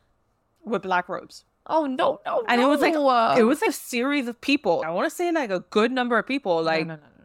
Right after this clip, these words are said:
Speaker 2: I don't know. No, no,
Speaker 1: Under
Speaker 2: no, no,
Speaker 1: ten,
Speaker 2: no.
Speaker 1: but close?
Speaker 2: P L P.
Speaker 1: <laughs>
Speaker 2: P L P. First of all, I don't know why the hell these people are walking by the cemetery.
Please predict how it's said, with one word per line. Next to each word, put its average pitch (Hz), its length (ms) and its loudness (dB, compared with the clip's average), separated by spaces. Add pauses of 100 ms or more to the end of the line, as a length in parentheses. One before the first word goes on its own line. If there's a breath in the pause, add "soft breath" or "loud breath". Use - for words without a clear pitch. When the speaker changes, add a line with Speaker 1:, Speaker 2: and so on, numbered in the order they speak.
(120)
Speaker 2:
I 69 120 -18
don't 69 100 -20
know. - 300 -20
No, 214 320 -6
no, 202 60 2
Speaker 1:
Under 226 200 2
Speaker 2:
no, 214 60 4
no, 170 60 -10
Speaker 1:
ten, 220 340 -2
Speaker 2:
no. 294 80 -2
Speaker 1:
but 190 300 -4
close? 214 340 2
Speaker 2:
P 320 420 2
L 254 300 4
P. 220 340 -2 (400)
Speaker 1:
<laughs> - 360 -18
Speaker 2:
P 427 380 4
L 285 280 2
P. 233 320 0
First 453 360 2
of 240 80 2
all, 175 320 2 (360)
I 311 100 4
don't 359 100 4
know 320 120 4
why 262 220 4
the 302 80 2
hell 285 140 2
these 277 160 0
people 247 200 -2
are 226 80 2
walking 214 260 0
by 202 120 0
the 190 60 0
cemetery. 175 440 -6